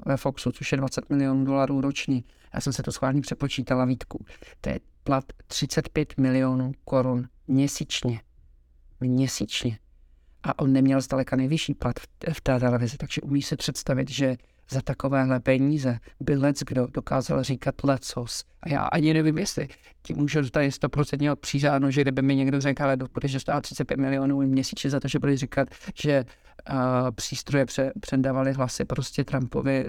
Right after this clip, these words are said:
z Trumpa na Bidena“, že bych to třeba neříkal za ty peníze. To já prostě nevím, jo, to je strašná suma.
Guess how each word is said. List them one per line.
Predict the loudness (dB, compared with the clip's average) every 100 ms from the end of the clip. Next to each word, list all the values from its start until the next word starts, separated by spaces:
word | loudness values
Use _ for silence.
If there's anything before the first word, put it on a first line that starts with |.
| -6
z | -8
Trumpa | -4 -4 0
na | -2 0
Bidena“, | 0 0 -2 -4 -10
že | 0 2
bych | 2
to | -2
třeba | 0 4 6
neříkal | 6 2 -2 -2
za | -2
ty | 0
peníze. | 0 0 0 -2
To | -4
já | -4 -4
prostě | -6 -6 -4 0
nevím, | 2 2 2
jo, | 0
to | -4
je | -10
strašná | -10 -6 0 2 2 0 0 0
suma. | -2 0 0 0